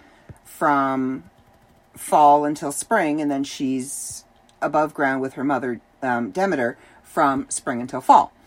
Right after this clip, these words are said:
So this is when she's leaving in the spring. But if you look at it from a different perspective, you can see where she's actually anticipating coming back in the fall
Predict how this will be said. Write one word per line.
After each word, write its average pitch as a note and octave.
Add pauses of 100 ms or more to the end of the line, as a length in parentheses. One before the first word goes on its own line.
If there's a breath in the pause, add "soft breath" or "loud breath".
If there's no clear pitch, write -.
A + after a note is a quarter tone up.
(240 loud breath)
So C#3+
this G3
is A#3
when G3
she's E3+
leaving E3
in C#3
the C#3
spring. A#2+ (500 soft breath)
But - (760)
if G3
you G#3
look A3
at F#3+
it D#3+
from -
a E3
different -
perspective, E3
you D#3+
can D#3+
see F#3 (340 soft breath)
where D#3+ (100)
she's -
actually F3+
anticipating D#3
coming D#3
back C#3+
in C#3+
the C#3
fall G3+